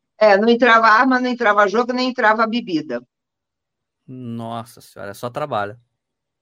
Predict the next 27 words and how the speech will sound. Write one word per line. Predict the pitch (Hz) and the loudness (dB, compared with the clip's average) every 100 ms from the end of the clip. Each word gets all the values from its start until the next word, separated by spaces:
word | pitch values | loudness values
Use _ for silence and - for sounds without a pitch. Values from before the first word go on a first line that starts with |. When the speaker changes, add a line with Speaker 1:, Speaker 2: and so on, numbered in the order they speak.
| _ _ _ _ _ _ _ _ _ _ _ | _ _ _ _ _ _ _ _ _ _ _
Speaker 1:
Só | 208 214 | 0 2
ralação. | 233 202 226 202 180 | 2 0 -2 -2 -2
Aí | 185 185 | 0 2
vai | 202 | 0
uma | 220 233 | 2 2
louca, | 233 190 190 190 - 262 262 294 _ _ | 2 2 4 2 0 -2 -2 -2 _ _
igual | 185 156 156 151 | -14 -6 -6 -4
que | 208 | -8
nem | 190 170 | -8 -10
que | - 262 | -6 -2
eu, | 214 208 - _ _ _ _ _ - - | -2 -4 -6 _ _ _ _ _ -20 -14
Speaker 2:
<laughs> | 151 165 123 | -10 -8 0
Speaker 1:
rebolar | 262 269 277 233 208 220 _ | 2 4 2 2 0 -2 _
pra | 294 294 | -2 0
eles. | 233 196 180 185 - - - - 262 _ | 0 -2 -6 -12 -16 -20 -10 -8 -8 _
Speaker 2:
Não, | 214 240 180 | 4 6 6
e | 156 | 2
aí | 160 | -2
imagino | 180 175 160 196 | -4 -4 -6 -10
que | |
deve | 226 202 | -10 -12
ter | 196 | -14
sido | 208 214 | -12 -12
um | |
puta | - 202 240 | -12 -10 -8
show | 190 165 160 | -8 -6 -8
também. | 151 123 123 113 | -8 -10 -10 -12